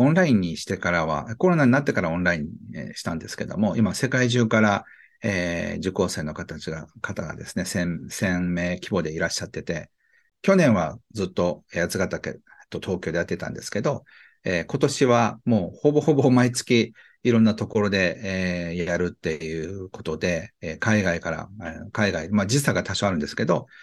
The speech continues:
えー、お届けすることになると思います。まあ、オンラインで、えー、やりますので、その、その時の、例えばコペンハーゲンとか、えー、ヘルシンキとか、バンコクであった言葉です。いろんなところで、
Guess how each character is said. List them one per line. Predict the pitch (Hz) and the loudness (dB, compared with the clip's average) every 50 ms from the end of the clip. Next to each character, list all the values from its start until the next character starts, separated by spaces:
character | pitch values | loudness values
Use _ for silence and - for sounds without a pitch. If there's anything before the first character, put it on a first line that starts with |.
| - - _ - | -20 -20 _ -6
え | - | -4
ー、 | 92 | -2
お | 92 | 0
届 | - 101 92 90 - | 0 0 0 0 0
け | 90 - | -2 0
す | - 101 | 0 -2
る | 92 | -2
こ | - 92 | -2 -4
と | - 82 82 | -4 -2 -2
に | |
な | 82 80 80 | -2 -2 -2
る | 78 | -4
と | - 82 | -6 -6
思 | 82 80 | -6 -4
い | 80 | -4
ま | 78 76 | -6 -6
す。 | - - - - - | -8 -8 -10 -10 -8
ま | 110 98 95 | -4 -2 0
あ、 | 104 | 2
オ | |
ン | 104 101 | 4 4
ラ | 113 123 | 6 6
イ | 113 | 6
ン | 104 | 6
で、 | 95 90 78 - - _ _ _ _ _ _ | 6 4 2 2 -2 _ _ _ _ _ _
え | - 95 | 0 2
ー、 | 92 | 2
や | 92 95 | 2 2
り | 98 | 2
ま | 90 92 90 | 0 0 0
す | - - 90 | -2 -2 -2
の | 80 78 | -2 0
で、 | 85 82 78 76 - - | 0 0 0 -2 -4 -8
そ | - - - 82 | -10 -8 -6 -4
の、 | 82 82 82 80 80 | -4 -4 -4 -6 -6
そ | - - 123 | 0 2 4
の | 120 113 | 4 4
時 | - 117 - - 95 | 4 2 0 0 0
の、 | 92 92 | -2 -2
例 | - - - 143 | -2 0 2 2
え | 127 | 2
ば | 98 | 2
コ | - - 104 - | 0 -2 -2 -2
ペ | - 95 | -2 -2
ン | 92 | -2
ハ | 87 - 101 92 | -2 -2 -2 -2
ー | 87 | -2
ゲ | 90 85 | -2 -4
ン | 80 | -4
と | - 87 80 | -4 -6 -6
か、 | - - 85 78 - - - - - - _ - | -2 -2 -2 -2 -4 -8 -18 -20 -20 -20 _ -10
え | - 92 | -8 -6
ー、 | |
ヘ | 87 - 104 90 | -4 -2 0 0
ル | 90 | 0
シ | - - - 92 | 0 0 0 0
ン | 90 | 0
キ | 85 - - | -2 -4 -4
と | - 87 76 | -4 -4 -4
か、 | - - 87 82 82 | -2 -2 -2 -2 -2
バ | 90 104 98 95 | 0 0 0 0
ン | 92 | -2
コ | - - - | -4 -6 -8
ク | - - | -6 -4
で | 87 87 | -2 -2
あ | 82 | -2
っ | |
た | - - | -2 -4
言 | - - 117 - | -2 0 0 2
葉 | - 127 | 4 2
で | 117 | 2
す。 | - - 107 | 2 2 2
い | 110 | 4
ろ | 135 156 | 4 6
ん | 175 | 4
な | 165 160 | 4 4
と | 180 165 | 4 4
こ | 175 160 | 4 6
ろ | 151 143 | 6 6
で、 | 139 131 120 | 6 4 4